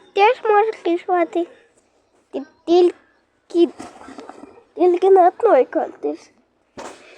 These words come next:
Ем, тут, як, як проживали наш лес, ну,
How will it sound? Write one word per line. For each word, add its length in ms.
Ем, 480
тут, 300
як, 180
як 220
проживали 800
наш 340
лес, 420
ну, 420